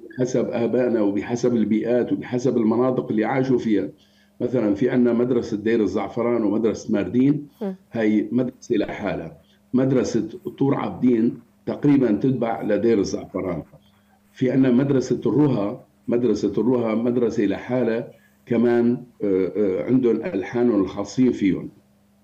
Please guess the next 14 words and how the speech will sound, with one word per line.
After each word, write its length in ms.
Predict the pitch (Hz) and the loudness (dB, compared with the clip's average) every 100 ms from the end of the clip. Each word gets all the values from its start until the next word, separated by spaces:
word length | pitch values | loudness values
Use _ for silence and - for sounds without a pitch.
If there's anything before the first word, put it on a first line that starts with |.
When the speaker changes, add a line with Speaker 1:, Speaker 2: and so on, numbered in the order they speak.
| _ _ - | _ _ -8
Speaker 1:
عندنا 220 | 123 117 | 0 2
مدرسة 520 | 120 123 120 110 107 - | 2 2 2 0 -4 -2
حمص، 520 | 143 139 - - _ _ _ _ _ - - | 2 2 0 -8 _ _ _ _ _ -18 -8
آه، 280 | 101 92 92 | -4 -4 -2
آه، 240 | 95 95 92 | -2 -2 -4
وصدد، 540 | 95 139 117 92 - - _ - | -4 0 2 0 -2 -14 _ -4
هدول 240 | 104 110 | 0 2
مدرسة 420 | 110 117 107 104 | 2 2 0 0
Speaker 2:
مم. 180 | 95 104 | -2 0
Speaker 1:
خاصة 260 | 110 - 117 | -2 -4 -6
كمان 380 | 107 104 107 92 | -4 0 2 0
لحالهم، 500 | 85 87 90 120 - - _ | -2 -4 -2 -4 -6 -18 _
هدول 300 | 107 127 135 | -2 2 2
كلهم، 500 | 143 139 127 131 131 | 4 4 6 4 0